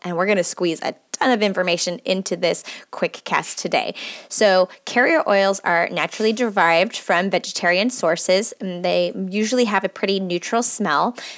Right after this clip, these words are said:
They're not volatile. Their molecular structure is larger, which makes them a perfect companion for diluting and applying essential oils.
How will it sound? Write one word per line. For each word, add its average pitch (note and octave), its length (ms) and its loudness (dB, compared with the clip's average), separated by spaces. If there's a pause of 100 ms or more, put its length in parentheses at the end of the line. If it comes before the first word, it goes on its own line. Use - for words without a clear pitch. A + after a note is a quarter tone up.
They're F3+ 160 4
not F#3 360 0
volatile. E3 680 2
Their G#3 140 2
molecular F3 600 0
structure - 460 -4
is E3+ 360 -2
larger, E3+ 600 0 (260)
which A3+ 200 -2
makes G3+ 220 0
them G3+ 260 -2
a - 60 0
perfect F#3 520 -4
companion E3+ 760 -6
for E3 580 0
diluting E3+ 760 -2
and - 180 -6
applying D3+ 520 -4
essential - 520 -4
oils. C2+ 400 -2